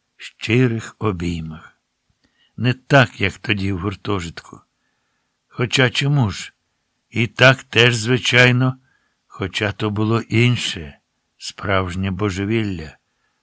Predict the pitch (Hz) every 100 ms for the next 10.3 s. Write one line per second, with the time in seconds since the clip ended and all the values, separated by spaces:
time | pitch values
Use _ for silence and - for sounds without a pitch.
0 | _ 101 95 80 101 110 117 120 - -
1 | _ _ _ _ _ _ _ _ _ -
2 | - 120 131 127 120 107 107 101 - 113
3 | 107 98 82 - _ _ _ _ _ _
4 | - 98 123 135 123 131 131 - 123 123
5 | 123 104 127 139 127 123 110 - _ _
6 | _ _ _ _ 113 120 107 123 117 -
7 | - - 113 110 101 87 80 78 _ _
8 | _ _ _ _ _ _ _ - 113 131
9 | 139 160 135 98 87 92 - 90 - 87
10 | 80 76 -